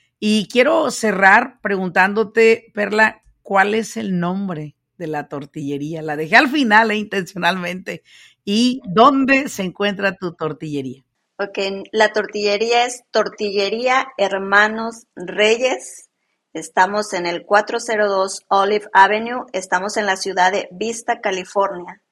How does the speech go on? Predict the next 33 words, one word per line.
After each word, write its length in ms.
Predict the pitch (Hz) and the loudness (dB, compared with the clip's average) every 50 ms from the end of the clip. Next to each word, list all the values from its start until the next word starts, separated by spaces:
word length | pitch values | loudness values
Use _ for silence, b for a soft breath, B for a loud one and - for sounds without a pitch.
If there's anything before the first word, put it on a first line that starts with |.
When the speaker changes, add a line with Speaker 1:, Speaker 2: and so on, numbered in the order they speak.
| _ _ _ _ _ _ _ _ _ _ _ | _ _ _ _ _ _ _ _ _ _ _
Speaker 2:
Y, 460 | - 202 202 202 202 202 202 196 196 - | -6 -4 -2 -2 -2 -2 -2 -4 -4 -2
pues, 560 | 202 196 196 190 190 - - - - - _ _ _ _ | 0 0 0 0 -2 -6 -10 -14 -18 -20 _ _ _ _
esa 240 | - 196 202 - 233 | -4 -4 -2 0 -2
es 80 | 226 226 | -2 -2
nuestra, 480 | 226 226 226 226 - 202 180 175 - | -4 -4 -6 -2 2 4 4 4 4
nuestra 800 | 190 190 180 175 180 - - 185 180 175 175 175 170 170 170 202 - _ _ _ _ - 202 | 2 -2 -6 -6 -6 -2 2 4 4 6 4 2 0 -4 -8 -12 -18 _ _ _ _ -2 0
tortillería. 800 | 196 196 196 202 202 196 196 202 214 240 262 269 285 349 294 - - | 0 0 -2 -2 0 0 0 0 0 2 2 2 0 0 -4 -8 -8
Y, 240 | - 208 202 196 196 | -6 -6 -4 -6 -4
pues, 180 | - 196 196 | -2 -2 -2
no 140 | 196 196 208 | 0 0 2
se 160 | 202 277 277 | 2 2 2
confundan 500 | 277 277 294 - 254 269 269 240 220 220 | 2 2 2 4 2 4 4 4 2 2
porque 240 | - 185 190 190 196 | 0 -4 -2 0 2
hay 180 | 196 202 214 220 | 2 4 2 2
muchas 540 | 220 233 247 269 277 269 302 254 254 247 | 0 -2 -2 -2 0 0 0 -2 -2 -2
tortillerías 680 | - 226 208 - - 196 190 185 185 190 190 196 - - | -2 -4 -4 -4 -6 -6 -4 -2 0 2 0 0 0 0
Reyes, 460 | 196 196 185 175 160 156 156 - - | -2 0 0 -2 -6 -8 -8 -6 -6
¿eh? 140 | 180 170 165 | -8 -8 -8
Somos 400 | - - 190 175 175 185 190 - - - | -6 -6 -4 -4 -4 -6 -8 -6 -2 0
Hermanos 460 | 208 202 202 208 214 226 262 277 285 | 2 4 6 8 6 8 8 4 4
Reyes. 480 | - 262 262 254 254 254 247 - - _ | 4 2 2 2 2 0 -2 -4 -6 _
Próximamente 880 | - 202 202 - - 226 226 214 208 202 202 202 208 208 - 214 202 | -2 -2 -2 -2 -4 -6 -4 -2 -2 -2 -2 -2 -4 -2 -2 -2 0
ya 140 | 196 190 190 | 2 2 4
vamos 280 | 190 190 190 196 208 - | 2 2 0 -2 -6 -6
a 100 | 185 - | -8 -6
cambiar 460 | - 180 175 170 190 196 185 175 180 - _ _ _ _ _ _ _ _ _ | -6 -6 -6 -4 -2 2 2 2 2 0 _ _ _ _ _ _ _ _ _
el 200 | - 214 214 214 | -2 -2 0 2
nombre, 320 | 214 202 202 220 226 226 | 2 0 0 0 0 -2
pero 240 | 220 - - 180 190 | -2 -2 0 2 2
ahorita 320 | 175 180 208 208 - 202 202 | 2 2 2 -2 -4 -6 -6
somos 300 | - 190 180 180 180 - | -6 -6 -6 -6 -6 -6
Hermanos 480 | 175 175 175 175 170 165 175 160 147 | -6 -4 -2 -2 -2 -2 -4 -6 -4
Reyes. 540 | 165 165 151 - - - - - - - | -4 -4 -4 -6 -8 -12 -18 -20 -20 -20